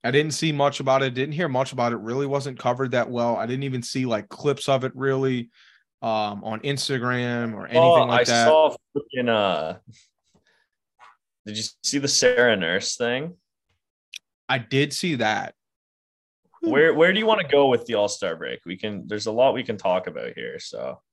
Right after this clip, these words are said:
Speaker 1: Okay, the only things I've seen, uh, little Sergey, <laughs> and, and shout out, shout out to House of Hockey Pod with, uh,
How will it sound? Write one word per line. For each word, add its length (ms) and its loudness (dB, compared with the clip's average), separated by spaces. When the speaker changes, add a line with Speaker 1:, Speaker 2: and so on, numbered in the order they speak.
Speaker 1:
Okay, 300 0
the 120 0
only 200 2
things 240 -2
I've 220 0
seen, 440 -8
uh, 400 0
little 260 2
Sergey, 800 0
<laughs> 380 -20
and, 100 -12
and 380 0
shout 240 4
out, 160 2
shout 200 0
out 180 2
to 440 -6
House 280 -2
of 100 -10
Hockey 360 0
Pod 440 -4
with, 340 -4
uh, 380 -8